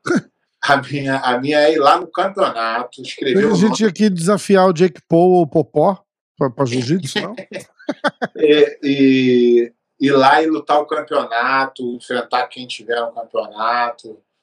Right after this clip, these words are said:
Speaker 1: Essa é, essa é a minha, minha, minha onda. Não é
Speaker 2: Irado.
Speaker 1: ficar fazendo luta especial, divulgação de internet, não é a minha.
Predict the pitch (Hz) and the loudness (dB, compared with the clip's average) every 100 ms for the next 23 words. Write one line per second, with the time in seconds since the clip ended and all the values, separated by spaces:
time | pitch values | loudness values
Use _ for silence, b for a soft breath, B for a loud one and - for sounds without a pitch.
0 | _ _ _ 113 123 - 147 143 139 135 | _ _ _ -2 -2 0 2 4 2 0
1 | 135 147 147 156 147 151 151 143 147 143 | -2 -4 -2 -4 -4 -2 -4 -2 0 0
2 | 117 113 107 _ _ _ _ _ 110 117 | 0 -4 -8 _ _ _ _ _ -4 -2
3 | 120 117 101 90 85 _ _ _ _ _ | 0 -2 -4 -10 -14 _ _ _ _ _
4 | - 117 117 117 120 110 131 139 135 - | -2 -2 0 -4 -6 -2 0 2 0 -2
5 | 104 - 117 113 - 113 113 117 113 - | -8 -2 -2 -2 0 2 4 4 2 -4
6 | 117 117 - - 113 113 110 113 101 101 | -2 -2 -2 -4 -6 -6 -6 -4 -4 -6
7 | - 123 127 120 120 - - | -6 -2 -2 -2 -4 -10 -14